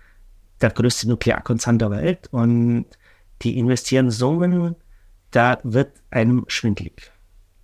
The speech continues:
Also es sind Summen, die Deutschland in die Förderung von regenerativen Energien steckt mit zwanzig, fünfundzwanzig Milliarden in, in ein paar Jahren oder in einem Jahr in Deutschland.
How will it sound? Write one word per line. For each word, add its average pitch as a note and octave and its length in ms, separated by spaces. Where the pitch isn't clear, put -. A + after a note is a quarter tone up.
Also A2 220
es - 120
sind C3 160
Summen, F3+ 420
die C3 120
Deutschland D3+ 540
in C3 160
die A#2+ 300
Förderung D#3+ 540
von B2 460
regenerativen D3 680
Energien E3 680
steckt - 640
mit B2+ 340
zwanzig, C#3+ 480
fünfundzwanzig C#3+ 560
Milliarden B2 580
in, - 340
in C#3 160
ein B2+ 80
paar B2 160
Jahren C#3 420
oder A#2 200
in A#2+ 100
einem A#2 100
Jahr A#2+ 280
in F3+ 120
Deutschland. D#3+ 380